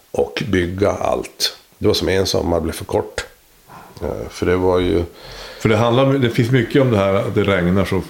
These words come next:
Speaker 2: så ni kan inte arbeta. Det är
Speaker 1: Men
Speaker 2: väldigt
Speaker 1: vi,
Speaker 2: mycket.
Speaker 1: vi hade ju en regnperiod, eh, som... Jag kommer inte ihåg precis när under sommaren den infann sig.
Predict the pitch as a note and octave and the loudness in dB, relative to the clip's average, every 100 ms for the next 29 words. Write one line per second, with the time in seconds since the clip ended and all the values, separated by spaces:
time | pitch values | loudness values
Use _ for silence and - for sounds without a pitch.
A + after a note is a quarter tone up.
0 | - - F#2 F2 E2 E2+ D#2+ E2 F2 - | -8 0 0 2 0 0 0 0 0 0
1 | C#2+ F2 G2+ F#2 - F#2+ - B2 B2+ C#3+ | -4 -2 0 2 2 2 2 2 4 2
2 | C#3+ A#2 D3 C3+ A#2 A2+ G2+ F#2+ F#2 G2 | 2 4 4 6 4 4 2 -2 0 0
3 | F#2+ F#2+ F#2 E2+ - - - - _ _ | 2 2 0 -2 -8 -20 -20 -20 _ _
4 | - G2+ - - F2 D#2 D2+ D2+ B1+ G#1+ | 0 0 2 0 0 -2 -6 -6 -8 -10
5 | - - - C#2 - G2+ F#2 D2+ D2 - | -14 -16 -14 -10 -4 -2 -2 -2 -8 -12
6 | - - - - - - - - - - | -18 -20 -20 -20 -20 -20 -20 -20 -20 -12
7 | - - F#2 F2 F2+ E2+ - F#2 F2+ E2+ | -4 0 0 0 0 2 0 -2 -4 0
8 | E2 F2+ F2 E2+ E2+ E2 G2+ F2+ F#2 F2+ | 0 0 0 0 -2 0 0 0 0 0
9 | F2 F#2 G2+ F#2 F2+ A#2 A2+ G2 E2+ D2 | 0 2 2 0 0 0 0 0 0 -2